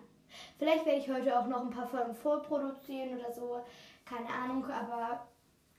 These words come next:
glaubt mir besser nicht, weil manchmal vergesse ich das dann oder so.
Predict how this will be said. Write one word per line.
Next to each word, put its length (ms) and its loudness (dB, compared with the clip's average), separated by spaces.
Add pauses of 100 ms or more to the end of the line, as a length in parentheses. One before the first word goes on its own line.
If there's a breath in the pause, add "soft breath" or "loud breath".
(120)
glaubt 460 0
mir 80 2
besser 340 2
nicht, 340 -2
weil 140 -2
manchmal 400 -4
vergesse 400 -4
ich 120 -8
das 220 2
dann 280 0
oder 180 -2
so. 180 -4